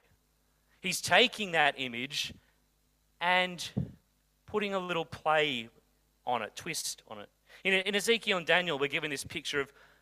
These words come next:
mighty cedars, tall and strong, reaching right up to the clouds. Impressive trees. But what tree does Jesus liken his kingdom to?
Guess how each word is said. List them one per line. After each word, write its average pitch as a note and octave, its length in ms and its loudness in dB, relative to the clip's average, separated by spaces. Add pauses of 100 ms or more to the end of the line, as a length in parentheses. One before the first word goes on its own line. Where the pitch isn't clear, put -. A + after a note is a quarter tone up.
(160)
mighty D#3 540 2
cedars, B2+ 760 -6
tall E3+ 420 4
and D3 120 -2
strong, C3+ 420 0
reaching D3+ 420 -2 (440)
right F3 340 8
up - 140 2
to C#3 80 -16
the C3+ 60 -12
clouds. - 720 -6 (840)
Impressive F3 920 0 (1000)
trees. - 720 -4 (1600)
But D3 100 -10
what F3 140 0
tree E3+ 240 2
does C#3+ 160 -2
Jesus D3+ 500 -2
liken D3 420 2
his C#3+ 140 -12
kingdom D#3 380 -12
to? G3 280 -8